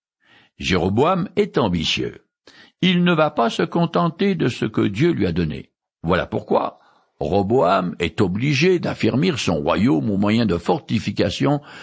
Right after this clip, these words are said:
de toute une série de villes au sud, à l'est et à l'ouest de Juda.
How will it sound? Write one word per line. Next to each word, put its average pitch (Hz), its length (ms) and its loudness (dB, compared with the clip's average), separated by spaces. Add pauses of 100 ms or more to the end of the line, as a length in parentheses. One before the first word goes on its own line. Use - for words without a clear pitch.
(120)
de 120 100 2
toute 247 360 -2
une 196 100 2
série 180 380 0
de 139 100 2
villes 185 380 0 (100)
au 113 140 4
sud, 170 400 0 (100)
à 113 140 0
l'est 135 420 0
et 78 140 2
à 65 60 0
l'ouest 139 440 2
de 160 160 2
Juda. 69 460 -6